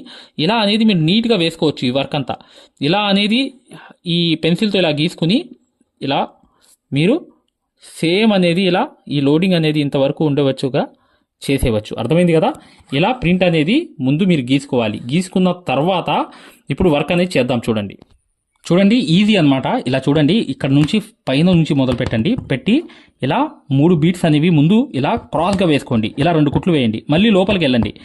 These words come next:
వెళ్ళిపోయి మళ్ళీ just అనేది ఇలా నాలుగు బీట్స్ వేయండి.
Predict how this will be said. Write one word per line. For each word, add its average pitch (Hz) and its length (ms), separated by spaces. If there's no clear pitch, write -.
వెళ్ళిపోయి 214 560
మళ్ళీ 151 220
just 156 340
అనేది 214 460
ఇలా 185 160
నాలుగు 220 380
బీట్స్ 208 300
వేయండి. 117 300